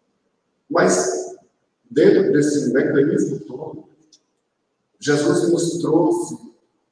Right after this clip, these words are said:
uma luz muito grande. E se o que nós devemos fazer é seguir Jesus, por que que essa mediunidade não deveria ser também como um farol que ilumina aquele que tem a oportunidade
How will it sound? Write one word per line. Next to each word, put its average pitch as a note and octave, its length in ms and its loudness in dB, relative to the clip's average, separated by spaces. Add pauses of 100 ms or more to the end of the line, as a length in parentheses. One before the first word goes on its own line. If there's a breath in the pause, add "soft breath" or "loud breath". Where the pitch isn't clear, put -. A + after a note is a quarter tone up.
(680)
uma D#3 200 0
luz - 380 2
muito - 240 0
grande. - 460 -12 (760)
E F#3+ 60 -2
se - 840 -6
o - 60 -18
que E3 100 -4
nós D#3 240 6
devemos D3+ 380 2
fazer - 300 -4
é - 40 -8
seguir - 320 -14
Jesus, B3 520 -10 (420)
por - 160 -16
que D#3+ 140 -6
que - 100 -4
essa F#3 200 -6
mediunidade - 720 -6 (640)
não A#2 160 -2
deveria A#2 440 -2
ser - 380 -10
também G2 480 -10 (760)
como B2 600 2
um C3 140 -2
farol - 920 -2
que C3+ 160 -12
ilumina G#2+ 640 -4 (300)
aquele - 400 -10
que - 160 -10 (120)
tem - 140 -8
a G#2 60 -4
oportunidade F#2+ 840 -10